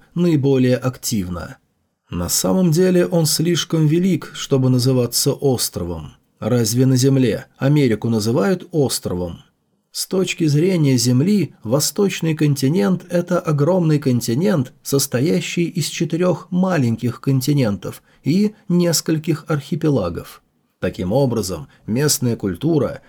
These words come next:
различается от острова к острову. «Покупайте эльфов!» «Продам опытного воина, одолевшего множество демонов!» «Лучший товар для моряков – женская урина, чтобы отогнать русалок!»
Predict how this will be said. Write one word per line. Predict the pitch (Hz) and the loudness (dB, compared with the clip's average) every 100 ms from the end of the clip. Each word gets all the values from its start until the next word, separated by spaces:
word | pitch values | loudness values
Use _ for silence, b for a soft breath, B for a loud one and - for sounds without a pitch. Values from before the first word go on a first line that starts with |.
| b | b
различается | 180 160 135 117 - 175 170 151 170 160 | 0 2 2 -2 -2 -2 -2 -2 -4 -4
от | 165 156 | -4 -2
острова | 131 131 - 131 131 | -2 -2 -2 0 0
к | 131 | -2
острову. | 104 - - - 78 135 - _ _ _ _ | -4 -4 -8 -10 -10 -14 -18 _ _ _ _
«Покупайте | 107 135 143 156 147 180 170 156 - | 0 2 4 4 2 2 2 2 2
эльфов!» | 175 180 170 139 - 101 82 - _ _ | 2 4 4 2 0 -2 -4 -12 _ _
«Продам | - 120 156 156 170 | -4 0 2 2 2
опытного | 175 165 160 156 147 | 2 0 0 2 4
воина, | 202 185 131 120 107 B | 4 4 4 2 0 B
одолевшего | 151 117 127 185 - 180 196 | 0 2 0 0 -2 0 2
множество | 147 151 185 190 - 190 | 4 2 2 0 0 0
демонов!» | 160 220 180 139 113 - _ - | 2 2 4 4 2 -2 _ -4
«Лучший | 139 151 247 - 262 | 0 2 2 0 0
товар | 254 214 220 220 | 0 0 0 0
для | 214 226 | 2 2
моряков – | 226 220 160 156 156 b - | 2 2 0 0 -2 b -2
женская | 135 160 156 - 170 165 | 2 2 2 0 0 0
урина, | 185 190 214 160 127 123 B | 2 2 4 4 4 0 B
чтобы | - 233 214 | -4 0 2
отогнать | - 208 208 208 214 214 | 2 0 0 2 2 2
русалок!» | 208 - 175 165 165 - | 0 0 2 2 0 -4